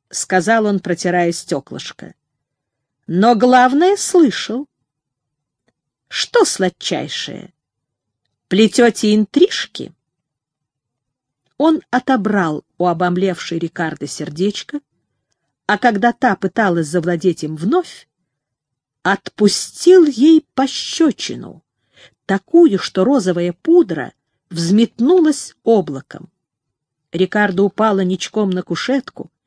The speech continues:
не зная, рыдать или нет. С ней никто ещё не поступал подобным образом. Канцлер же,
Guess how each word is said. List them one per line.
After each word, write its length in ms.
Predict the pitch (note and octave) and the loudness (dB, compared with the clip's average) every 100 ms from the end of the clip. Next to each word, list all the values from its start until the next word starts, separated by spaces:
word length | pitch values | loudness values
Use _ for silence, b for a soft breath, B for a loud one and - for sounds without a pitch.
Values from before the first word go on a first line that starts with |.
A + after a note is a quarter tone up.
| b b b | b b b
не 180 | E3+ A3 | 0 2
зная, 380 | G3 A#3 C4+ A#3 | 2 2 2 2
рыдать 560 | G#3+ G#3 A#3 D4 - | 2 2 0 -2 -2
или 120 | C#4 C#4 | -2 0
нет. 340 | C4+ A3+ - _ _ _ _ _ _ _ _ | -2 -4 -6 _ _ _ _ _ _ _ _
С 220 | - - - | -20 -14 -6
ней 160 | F3 | -2
никто 540 | F#3+ F#3+ - - B3 D#4+ | 0 -2 -4 -2 4 6
ещё 300 | D#4+ - D4 | 6 2 -2
не 100 | D4 | 0
поступал 580 | D4+ C#4+ D4+ - F#4 D#4 | -2 -2 -2 0 0 0
подобным 540 | F3+ E3+ E3+ F3 F3 | -2 -2 -2 -2 -4
образом. 500 | D#3 - B2 - G1+ _ _ _ _ _ _ _ _ _ _ _ _ | -6 -10 -14 -16 -20 _ _ _ _ _ _ _ _ _ _ _ _
Канцлер 540 | - G4 F4 - D#3+ D3 | 0 2 2 -4 -8 -8
же, 340 | D3+ C3 - | -10 -12 -14